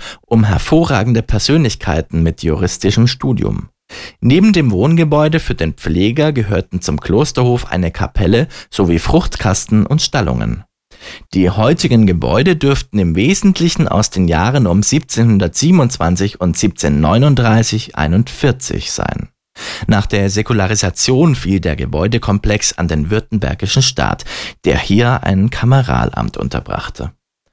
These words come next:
Gegenüber liegt das ehemalige Haus des Syndikus des Ritterkantons Donau, das in der Literatur teilweise auch als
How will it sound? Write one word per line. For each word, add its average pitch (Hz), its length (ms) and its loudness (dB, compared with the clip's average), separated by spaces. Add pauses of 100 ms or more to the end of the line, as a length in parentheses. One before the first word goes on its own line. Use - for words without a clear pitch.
(300)
Gegenüber 180 400 2
liegt 220 220 0
das 156 220 0
ehemalige 143 600 2
Haus 127 320 2
des - 240 -2
Syndikus 120 720 0
des - 280 -2
Ritterkantons 110 840 -2
Donau, 85 500 0 (320)
das - 180 -2
in 90 140 0
der 71 100 0
Literatur 104 640 0
teilweise 120 600 0
auch - 160 -4
als - 240 -4